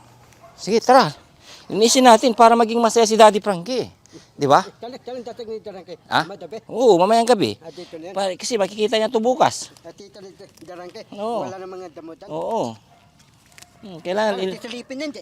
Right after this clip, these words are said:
Speaker 1: Sisilipin niya, titignan niya.
Speaker 2: Oh, maninis na.
Speaker 1: Ay, di
Speaker 2: Tutuwa
Speaker 1: ma-,
Speaker 2: yun.
Speaker 1: oo.
Speaker 2: Tutuwa sa akin yun.
Speaker 1: Oo.
Speaker 2: Ano, harapin ni, ni Darangke.
Speaker 1: Ay, ang galing nang naisip ni Bantam. Oo. Oh, di ba?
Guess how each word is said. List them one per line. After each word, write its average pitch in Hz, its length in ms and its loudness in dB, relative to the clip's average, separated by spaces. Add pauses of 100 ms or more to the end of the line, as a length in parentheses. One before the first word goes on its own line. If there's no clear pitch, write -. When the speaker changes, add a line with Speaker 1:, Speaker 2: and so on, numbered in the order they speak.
(140)
Speaker 1:
Sisilipin 381 640 -2
niya, 269 140 -2
titignan 247 420 -6
niya. 208 200 -8 (380)
Speaker 2:
Oh, 165 160 -16 (120)
maninis 240 460 -16
na. 180 160 -14
Speaker 1:
Ay, 147 400 -8
di 147 100 -4
Speaker 2:
Tutuwa 190 100 -4
Speaker 1:
ma-, 180 100 -10
Speaker 2:
yun. 196 220 -12
Speaker 1:
oo. 208 340 -2 (240)
Speaker 2:
Tutuwa 214 320 -12
sa 190 140 -14
akin 175 160 -12
yun. 202 120 -10
Speaker 1:
Oo. 240 460 -4 (100)
Speaker 2:
Ano, 220 200 -14
harapin 220 400 -14
ni, 226 100 -10 (360)
ni 175 100 -18 (120)
Darangke. 185 460 -12 (160)
Speaker 1:
Ay, 92 280 -8
ang 110 200 -12
galing 117 320 -4
nang 139 200 -6
naisip 113 360 -6
ni 127 160 -6
Bantam. 120 440 0 (1200)
Oo. 98 300 -12 (1000)
Oh, 92 220 -4
di 90 100 -6
ba? 135 240 4